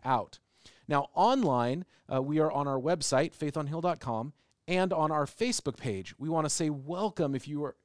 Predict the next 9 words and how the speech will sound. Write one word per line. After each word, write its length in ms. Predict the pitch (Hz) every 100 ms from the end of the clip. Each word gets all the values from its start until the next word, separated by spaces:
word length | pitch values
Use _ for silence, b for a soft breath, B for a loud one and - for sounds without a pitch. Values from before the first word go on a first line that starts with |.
| -
here 260 | - 170
with 240 | 151 147 -
us 180 | 151 -
online 480 | 143 147 143 135 131
on 120 | 123
either 260 | 147 160 160
of 100 | 135
those 180 | 139 123
platforms. 680 | - 117 - 123 139 175